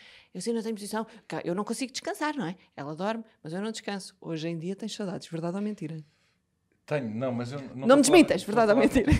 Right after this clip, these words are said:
Speaker 2: falar das vezes que estava sentado no sofá, porque às vezes que estava
Speaker 1: Estou a
Speaker 2: sentado no
Speaker 1: falar
Speaker 2: sofá,
Speaker 1: disso.
Speaker 2: às vezes eu até conseguia jogar
Speaker 1: Também estou a falar disso.
Speaker 2: Football Manager com esta mão e ela estava aqui.
Speaker 1: Tu na altura queixavas, dizias que quando ela descansava e, e pronto, e as indicações são,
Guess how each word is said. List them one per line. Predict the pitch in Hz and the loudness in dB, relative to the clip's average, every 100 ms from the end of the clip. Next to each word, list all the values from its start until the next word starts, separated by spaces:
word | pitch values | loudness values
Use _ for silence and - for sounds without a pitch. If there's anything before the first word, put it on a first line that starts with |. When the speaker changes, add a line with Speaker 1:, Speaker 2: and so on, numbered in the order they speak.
| 143 | 4
Speaker 2:
falar | 143 | -2
das | 123 | -6
vezes | 143 123 | -10 -10
que | |
estava | 135 123 | -10 -10
sentado | 117 117 123 117 | -12 -10 -8 -8
no | |
sofá, | 110 - - | -12 -12 -14
porque | - - | -12 -12
às | 135 | -12
vezes | 202 | -12
que | |
estava | - 165 | -12 -12
Speaker 1:
Estou | - 330 | -10 -6
a | - | 0
Speaker 2:
sentado | 427 | 2
no | |
Speaker 1:
falar | 359 | 2
Speaker 2:
sofá, | 349 | 2
Speaker 1:
disso. | - | -2
Speaker 2:
às | 110 | -6
vezes | 113 | -14
eu | |
até | - - | -14 -14
conseguia | 110 - 113 | -16 -12 -8
jogar | - | -2
Speaker 1:
Também | 294 | -2
estou | 208 | -2
a | 196 | -4
falar | 208 220 | -4 -4
disso. | 262 | -6
Speaker 2:
Football | - 107 98 | -10 -8 -8
Manager | 87 92 85 78 | -8 -12 -14 -20
com | - | -20
esta | 85 - | -20 -20
mão | 80 90 _ | -20 -20 _
e | - | -20
ela | 90 _ | -20 _
estava | 98 - | -20 -20
aqui. | - _ 98 | -20 _ -18
Speaker 1:
Tu | - 339 | -6 0
na | 320 | 0
altura | 226 170 | 2 2
queixavas, | 165 247 - 285 262 - | 2 -2 -2 -4 -6 -10
dizias | 220 196 202 | -8 -6 -8
que | - 202 185 _ _ | -10 -12 -12 _ _
quando | - 185 175 185 | -6 -4 -6 -6
ela | 185 180 | -4 -4
descansava | - 185 - 160 156 | -6 -8 -4 -2 -2
e, | 165 - 156 | -6 -10 -12
e | 170 170 | -10 -4
pronto, | 170 185 175 | -2 -2 -2
e | |
as | 165 | -2
indicações | 170 165 170 - 185 | -4 -6 -6 -4 -4
são, | - 156 | -4 -6